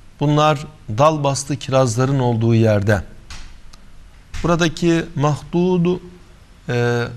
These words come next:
bu kirazların dikenlerinin olmayışını ifade ediyor. Bazı tefsirlerde bu böyle anlatılmış. Hatta Bedevilerden bir tanesi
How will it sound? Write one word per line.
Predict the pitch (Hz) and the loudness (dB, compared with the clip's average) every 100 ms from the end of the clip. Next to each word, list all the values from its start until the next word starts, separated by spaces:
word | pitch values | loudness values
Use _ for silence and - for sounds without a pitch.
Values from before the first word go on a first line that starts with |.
| 165 | -6
bu | 170 | -4
kirazların | - 151 143 123 127 156 165 | 0 2 4 4 0 0 -2
dikenlerinin | 127 - 139 139 135 135 185 208 - | -4 -2 0 2 0 0 -2 -4 0
olmayışını | 156 156 151 143 - 147 135 104 - - | 0 2 2 0 2 2 2 0 -6 -8
ifade | 110 - 110 98 | -8 0 0 0
ediyor. | 92 110 185 - - - - - - | -2 0 -2 -4 -14 -20 -20 -20 -2
Bazı | 123 123 113 | 0 2 -2
tefsirlerde | 127 117 123 113 110 123 135 | -6 -4 -2 0 0 -2 -6
bu | 120 | -2
böyle | 120 117 | 0 2
anlatılmış. | 120 113 107 98 104 160 - - - - - | 0 -2 -4 -6 -6 -6 -10 -16 -20 -20 -6
Hatta | - 143 147 135 139 - - - - - - | -4 -2 4 4 4 -4 -20 -20 -20 -18 -2
Bedevilerden | 131 139 135 139 131 139 135 | 2 2 4 4 4 2 2
bir | 143 131 | 0 0
tanesi | 123 110 98 165 | 0 -2 -2 -4